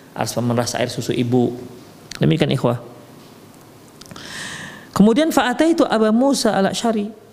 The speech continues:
Lantas si per-, eh, si suami ini, laki-laki ini mungkin dia teringat, "Oh, ini air susunya ada yang terminumku ini.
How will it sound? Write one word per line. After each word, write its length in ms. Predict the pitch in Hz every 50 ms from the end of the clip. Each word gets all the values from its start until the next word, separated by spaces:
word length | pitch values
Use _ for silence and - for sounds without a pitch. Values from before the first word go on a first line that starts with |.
| - - -
Lantas 560 | - 120 113 113 - 208 226 - - - - - - - - - - - - - - - - - - -
si 320 | - - - - - 165
per-, 240 | 170 170 160 156 151 143 - -
eh, 400 | 147 147 147 147 143 139 135 131 - 147
si 160 | - - 156
suami 480 | - - 160 147 139 135 139 139 139 151
ini, 40 | 185
laki-laki 480 | 196 190 - 147 135 - - 143 - 143
ini 320 | 151 196 226 214 - - - - - - - - - -
mungkin 480 | 165 147 147 147 - 208 208 196 185 175
dia 320 | 143 160 185 190 190 185
teringat, 480 | 190 185 - - 196 190 175 147 - 135
"Oh, 80 | - - - - - - - - - - - - - - - - - - -
ini 320 | 147 185 226 - - - - - - -
air 160 | 160 175 185
susunya 480 | 185 - 202 185 - 226 240 277 - -
ada 240 | 233 175 151 185
yang 80 | 185 185
terminumku 640 | 180 196 202 208 214 220 233 240 226 196 - 156 127
ini. 240 | 117 107 104 101